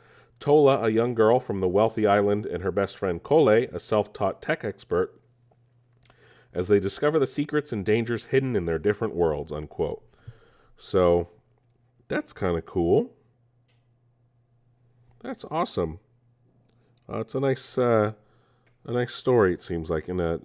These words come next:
like I said, first time Disney's worked with an outside animation studio, in over a hundred years.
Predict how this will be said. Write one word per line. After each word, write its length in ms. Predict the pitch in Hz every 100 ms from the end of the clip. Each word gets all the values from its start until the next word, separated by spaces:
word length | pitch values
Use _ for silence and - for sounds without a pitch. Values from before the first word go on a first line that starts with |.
| -
like 180 | - 95
I 40 |
said, 260 | 92 98 82
first 300 | - 135 135
time 180 | 127 113
Disney's 380 | 113 113 117 110
worked 240 | 110 -
with 100 | 95
an 80 | 92
outside 400 | 107 - 107 104
animation 540 | 95 90 92 - 85
studio, 500 | - 92 85 85 82 - - _ _ - -
in 140 | 87 -
over 520 | 95 95 87 80 -
a 100 | 73
hundred 560 | 76 87 82 80 80 -
years. 600 | - 82 82 78 - -